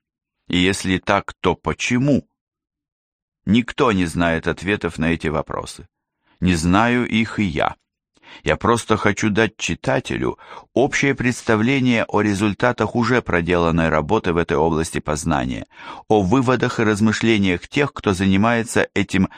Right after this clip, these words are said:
профессионально и самоотверженно. И чуть ниже. Мы находимся в положении пациента,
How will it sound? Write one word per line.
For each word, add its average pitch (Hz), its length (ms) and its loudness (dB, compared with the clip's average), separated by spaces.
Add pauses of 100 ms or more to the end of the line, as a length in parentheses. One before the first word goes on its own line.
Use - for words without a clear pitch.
(140)
профессионально 98 1160 0 (100)
и 95 120 2
самоотверженно. 85 1120 0 (1300)
И 131 160 0
чуть - 320 -6
ниже. 85 540 2 (1000)
Мы 90 220 2
находимся 110 720 0
в - 60 -10
положении 87 560 2
пациента, 73 760 -4